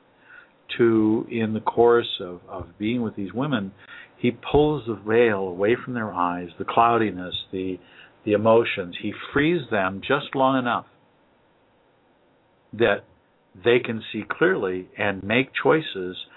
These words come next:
that in most cases affect the rest of their lives. Um,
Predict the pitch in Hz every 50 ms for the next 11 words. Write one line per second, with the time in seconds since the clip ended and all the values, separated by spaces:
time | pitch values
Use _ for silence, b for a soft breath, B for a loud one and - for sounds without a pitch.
0 | B B B B _ - - 113 - - - _ _ _ _ _ _ _ _ _
1 | - 123 120 110 110 117 117 107 - - - 123 117 - - 101 90 92 - -
2 | 101 90 - - 92 87 82 80 - 87 87 92 104 123 151 135 - - - -
3 | _ _ _ _ _ b b b b b b b b b - - 101 101 95 95
4 | 90 90 90 87